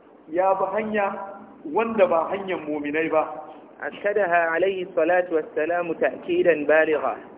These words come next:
Speaker 1: Manzon Allah sallallahu alaihi wa sallam ya karfafa ta, karfafawa mai kaiwa makura.
Speaker 2: في غير ما حديث نبوي صحيح.
Speaker 1: A cikin hadisi ba ɗaya ba, ba biyu ba, daga cikin hadisan manzon Allah ingantattu.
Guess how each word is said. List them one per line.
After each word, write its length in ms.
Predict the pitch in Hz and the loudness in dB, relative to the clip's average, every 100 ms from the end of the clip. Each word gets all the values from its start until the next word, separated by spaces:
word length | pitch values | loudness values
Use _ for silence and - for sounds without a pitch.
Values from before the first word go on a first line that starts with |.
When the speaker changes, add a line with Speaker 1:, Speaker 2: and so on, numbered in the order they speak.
| - - 160 | -20 -12 -6
Speaker 1:
Manzon 320 | 165 165 202 | -2 0 4
Allah 480 | 208 208 196 190 202 | 4 4 2 2 0
sallallahu 560 | 214 196 175 185 185 | 0 2 4 4 4
alaihi 240 | 165 180 180 | 2 0 2
wa 160 | 156 | 0
sallam 320 | 196 202 190 190 - - - - - 147 | 2 2 2 2 -6 -12 -16 -18 -12 0
ya 160 | 180 185 185 | 4 4 4
karfafa 480 | 196 202 170 175 190 190 | 2 2 0 2 0 0
ta, 160 | 185 185 - - - - - | -2 -2 -8 -14 -18 -20 0
karfafawa 640 | 214 220 190 190 180 180 180 | 0 4 4 6 6 4 2
mai 120 | 170 196 | -4 -2
kaiwa 280 | 196 175 | 2 2
makura. 640 | 175 226 226 214 196 - - - - - - _ | 4 2 2 0 0 -6 -14 -20 -20 -20 -20 _
Speaker 2:
في 140 | 139 151 | -12 -2
غير 340 | 175 190 175 | 0 2 0
ما 180 | 170 156 | 0 -2
حديث 380 | 151 147 170 175 | 0 0 0 -2
نبوي 800 | 160 156 147 143 143 165 151 143 127 | -4 -4 0 0 0 -2 -4 -6 -6
صحيح. 340 | 123 135 131 - - - - | -8 -6 -8 -8 -18 -18 -6
Speaker 1:
A 80 | 156 | -4
cikin 260 | - 208 208 | -2 -2 0
hadisi 600 | 170 180 202 - 190 180 | 0 -2 -6 -8 -8 0
ba 300 | 175 160 - | 4 4 6
ɗaya 180 | 208 208 | 8 8
ba, 100 | 208 | 6
ba 140 | 175 151 | 2 2
biyu 220 | 180 202 | -2 0
ba, 420 | 202 190 - - - - - | 2 2 -2 -10 -14 -20 -10
daga 160 | 156 156 | -6 -4
cikin 220 | - 196 185 | -2 -2 -2
hadisan 400 | 156 147 202 202 | -2 -2 -2 0
manzon 300 | 170 156 185 | 0 0 2
Allah 300 | 196 180 - | 4 2 2
ingantattu. 640 | 165 147 147 151 135 170 | -4 -2 -2 -4 -6 -8